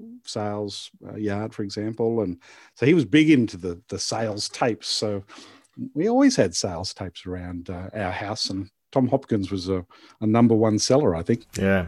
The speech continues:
Speaker 2: yeah, he was, he was
Speaker 1: Yeah.
Speaker 2: very big, very big. And if he is a storyteller, then of course he is highly likely to be quite effective, because this cabbie, you know, he remembered that story,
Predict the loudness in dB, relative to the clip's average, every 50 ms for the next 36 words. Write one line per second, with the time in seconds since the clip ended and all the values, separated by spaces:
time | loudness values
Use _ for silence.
0 | -6 -8 -4 0 2 2 2 2 2 0 -2 -4 -8 -6 -4 -2 -2 -2 -4 -4
1 | -4 -6 -6 -8 -10 -12 -6 0 2 4 4 4 2 0 -2 -4 -6 -8 -14 -20
2 | _ _ _ _ _ _ -4 -2 -2 -2 -4 -6 -8 -10 -12 -14 -16 -16 -16 -16
3 | -4 2 4 4 4 4 2 -4 _ _ _ _ _ _ _ _ _ 4 4 4
4 | 6 6 4 4 2 0 -6 _ _ 0 0 0 0 0 2 2 4 4 4 2
5 | 2 0 0 0 -2 -2 -2 -4 -4 -4 -4 -2 -2 -2 -2 -2 -4 -4 -4 -8
6 | -14 _ _ -18 -10 -6 -6 -6 -6 -2 2 4 4 6 6 4 4 4 2 2
7 | 0 -4 -2 -2 -2 -4 0 2 2 2 2 2 0 -2 -2 -2 -2 -4 -4 -4
8 | -2 0 -2 -2 -2 -6 -12 -16 -16 -10 -4 0 0 0 0 2 4 4 4 4
9 | 4 0 -4 -6 -10 -16 _ _ _ _ _ _ _ _ _ -12 -8 -6 -4 -2
10 | 0 2 2 4 4 6 6 6 6 4 4 4 2 0 0 0 4 4 6 6
11 | 4 2